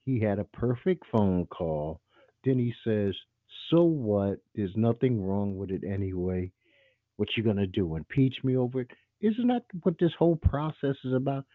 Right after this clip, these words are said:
I don't understand the man. I'm not trying to understand the man.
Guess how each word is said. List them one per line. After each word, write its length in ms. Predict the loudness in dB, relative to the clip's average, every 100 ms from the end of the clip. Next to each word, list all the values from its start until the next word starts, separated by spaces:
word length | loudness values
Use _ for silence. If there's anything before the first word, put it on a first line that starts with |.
| -20 _
I 60 | -6
don't 220 | -2 -2
understand 640 | 0 0 -2 -4 -2 -2 -2
the 60 |
man. 280 | -4 -4 -4
I'm 100 | -4
not 180 | -4 -6
trying 300 | -6 -4 -2
to 120 | -2
understand 540 | -4 -6 -4 0 2 2
the 60 |
man. 420 | 0 0 -2 -4